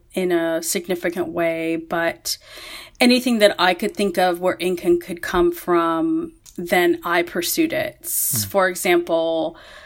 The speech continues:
Speaker 1: for the kids to have Halloween costumes every year, I would resell their old hos-, uh, costumes on eBay.
Speaker 2: <laughs>
Speaker 1: Uh, for us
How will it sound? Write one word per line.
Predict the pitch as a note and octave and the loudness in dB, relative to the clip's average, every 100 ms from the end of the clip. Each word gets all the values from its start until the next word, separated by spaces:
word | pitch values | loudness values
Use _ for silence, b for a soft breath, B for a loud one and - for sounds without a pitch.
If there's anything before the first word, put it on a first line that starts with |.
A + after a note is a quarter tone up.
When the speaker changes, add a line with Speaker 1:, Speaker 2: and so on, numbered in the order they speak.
| B B B | B B B
Speaker 1:
for | - - G#3 G3 G3 F#3+ F#3 F3+ | -10 2 4 4 4 4 4 2
the | F3+ | 0
kids | F3 - F3+ - | 2 2 2 -2
to | G3+ | -2
have | F#3 F3+ F3 | 2 2 2
Halloween | - G3+ F#3+ F3+ F3 F3 | 0 2 2 4 4 4
costumes | - F3 - F#3 F3+ | 0 -2 -2 -4 -2
every | F3+ F3 F3 | -2 0 2
year, | F3 E3+ E3 | 4 2 2
I | F3+ F3+ | 2 2
would | F3 E3+ E3+ E3+ G3 | 2 2 0 -4 -2
resell | G3+ G3+ - F3+ F3 | 0 2 2 2 2
their | F3 F3 | 2 4
old | C4+ C4+ A#3+ | 6 6 4
hos-, | - F#3+ F3+ - - _ | 0 2 2 -4 -12 _
uh, | F#3+ F3 E3+ | 0 0 -2
costumes | - F#3 - F3 A#3+ | 0 0 2 2 2
on | A3+ E3+ | 2 4
eBay. | C#4+ A3+ C3 F2 G2 B B B | 4 4 2 0 -6 B B B
Speaker 2:
<laughs> | A#2 B A2+ | -10 B 0
Speaker 1:
Uh, | G3 F3+ | 2 2
for | - - | 0 2
us | G3+ G#3 - | 4 4 0